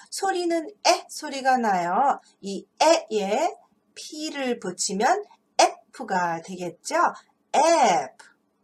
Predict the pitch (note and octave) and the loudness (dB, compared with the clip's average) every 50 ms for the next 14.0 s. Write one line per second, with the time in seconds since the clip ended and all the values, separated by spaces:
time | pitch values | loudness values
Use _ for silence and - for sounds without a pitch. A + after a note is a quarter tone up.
0 | _ _ _ _ _ _ _ _ _ _ _ _ - F#3+ F#3+ G3 G#3 A#3 C#4 D#4+ | _ _ _ _ _ _ _ _ _ _ _ _ -4 -2 0 2 2 2 4 4
1 | F#4+ G4+ A4 G#4 - _ _ _ _ _ _ _ _ _ _ _ _ - - G4 | 4 4 2 -2 -6 _ _ _ _ _ _ _ _ _ _ _ _ 6 10 10
2 | A4 D4+ - - - _ _ _ - - - - _ _ _ _ _ _ _ _ | 10 10 8 4 -2 _ _ _ -20 -20 -20 -20 _ _ _ _ _ _ _ _
3 | _ _ _ _ _ _ _ _ _ - - G#3+ G3+ G#3+ G#3 G#3+ A3 G#3 G#3+ - | _ _ _ _ _ _ _ _ _ -12 -8 -4 -4 -2 2 4 4 4 4 0
4 | - F#3 - - - G3 F#3 - E3+ D#3+ D#3 D3+ D3 D3 - - - E4 E4+ F#4 | -4 -4 -4 -6 -10 -12 -8 -6 -4 -4 -2 -4 -4 -6 -8 -8 -6 -4 -4 -2
5 | F4 F#4 F#4 F#4 F4+ - - D#4 C#4+ C#4+ C#4 C#4+ D#4+ F4 F#4 F4+ - - - E3 | 0 0 2 2 0 -2 -4 -4 -2 2 2 4 6 6 6 4 2 -4 -12 -12
6 | - E4 E4 E3 - - - - - F4 F#4+ G#4 G#4+ G#4 F#4 D#4 A#3+ E3 - - | -10 -10 -10 -10 -10 -14 -14 -10 -2 2 4 6 6 6 6 4 4 2 -2 -6
7 | _ - - F3 F3+ E3+ E3 E3 - F#3 F#3 F3 E3+ F3 E3+ E3 E3 G3 B3+ D4 | _ -14 -10 -8 -6 -6 -6 -8 -10 -12 -12 -12 -12 -10 -8 -6 -4 0 2 2
8 | C#4+ G#3+ - - _ _ _ _ - - - - - - - _ _ - - G#4 | 2 2 0 -2 _ _ _ _ -20 -20 -20 -20 -20 -20 -20 _ _ -2 0 0
9 | G#4 G4+ G4 F#4+ F4+ E4+ E4 E4+ F4+ G4+ G#4+ A4 - - - - - - F#4+ F4+ | 2 2 0 0 0 2 0 0 0 -2 -6 -8 -12 -16 -16 -10 0 2 4 4
10 | F4 D#4 D#4 D4+ C#4+ C#4+ C4+ C4+ C4 C4 A3 G#3 G#3 G#3 G#3+ G#3+ G#3 A3+ G#3 F#3+ | 4 2 -2 -4 -2 -2 -2 -4 -4 -4 -2 -2 -2 -2 -2 -2 -2 -2 -2 -2
11 | F#3+ F#3 F#3 F3 F3 - - A3+ A3+ G#3+ G#3 G#3 A3 B3+ A3+ D4+ D4+ A#3+ A3 G3+ | -2 -4 -6 -6 -8 -6 -4 -4 -2 0 0 0 0 -2 -4 -4 -2 -2 -2 -2
12 | F#3+ F3 E3+ E3 - D3 - - - _ _ _ _ _ _ _ _ _ _ - | -4 -6 -8 -10 -10 -10 -12 -12 -16 _ _ _ _ _ _ _ _ _ _ -8
13 | - D4 E4+ E4+ E4 D#4+ D#4 C#4+ C#4+ D4+ F4 G4+ A4+ - - _ _ - B3+ A#3 | -2 2 2 2 2 2 2 2 4 6 6 4 4 2 -6 _ _ -2 0 0